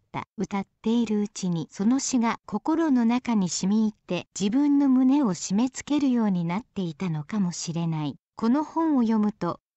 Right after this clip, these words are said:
その桜の歌詞が水野さんと当時のディレクターの間における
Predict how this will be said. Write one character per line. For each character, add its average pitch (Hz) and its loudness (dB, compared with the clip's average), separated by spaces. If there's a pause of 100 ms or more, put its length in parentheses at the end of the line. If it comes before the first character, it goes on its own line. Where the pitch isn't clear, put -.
(220)
そ 208 -2
の 269 2
桜 277 0
の 254 4
歌 269 -2
詞 - -2
が 170 -2
水 262 0
野 240 2
さ 190 -4
ん 160 -6
と - -8
当 320 0
時 254 0
の 180 2
デ 170 -4
ィ 185 -2
レ 254 0
ク - -12
タ 240 0
ー 233 2
の 220 2
間 196 -2
に 165 -6
お 190 -4
け 202 -4
る 180 -2